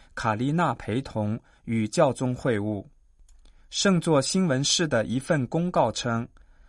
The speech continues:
在与教宗会晤后，米赖总统会晤了圣座国务卿帕罗林枢机。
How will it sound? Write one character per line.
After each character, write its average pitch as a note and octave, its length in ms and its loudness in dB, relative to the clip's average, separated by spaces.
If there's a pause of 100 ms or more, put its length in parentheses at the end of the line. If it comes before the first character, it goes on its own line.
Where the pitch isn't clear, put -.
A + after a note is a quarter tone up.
(160)
在 G3 180 6
与 C#3 120 4
教 E3 220 4
宗 C3 240 -2
会 F3+ 200 0
晤 G#2 200 -2
后， A#2+ 360 -2 (800)
米 C3+ 140 2
赖 E3 220 4
总 D3 280 -2
统 A#2+ 380 -2
会 F#3+ 240 0
晤 E3+ 180 0
了 B2+ 160 0
圣 D#3 280 0
座 C3+ 240 2
国 A2+ 180 0
务 D3+ 160 -2
卿 C#3 320 -4
帕 E3+ 220 0
罗 A#2+ 160 2
林 B2 180 0
枢 B2 240 -2
机。 A#2 340 -4